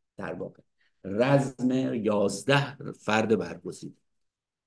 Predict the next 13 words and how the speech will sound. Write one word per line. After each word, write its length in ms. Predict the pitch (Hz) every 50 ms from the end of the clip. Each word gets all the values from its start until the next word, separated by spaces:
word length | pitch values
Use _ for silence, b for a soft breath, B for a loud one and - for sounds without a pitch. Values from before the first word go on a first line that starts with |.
| _ _ _ _ -
منتها 340 | 127 143 156 147 143 208
م-، 200 | 226 214 185 - 143
دکتر 240 | 151 151 139 147 156
محمد 400 | 147 151 143 147 156 180 196 196
معین 400 | 196 185 165 156 165 202 233 226
تو 100 | - 214
لغتنامه‌شون 1080 | 202 175 151 151 147 139 139 151 147 156 196 233 226 - 254 208 180 175 175 - - -
رخ 400 | 120 120 135 170 196 190 196 -
رو 220 | - 127 113 101 95
گفتن 400 | 110 113 - - 151 151 131 110
به 100 | 107 107
معنی 360 | 110 107 107 113 120 139 135
جنگجوست 880 | 135 113 110 107 107 110 107 107 131 170 220 262 - - - _ _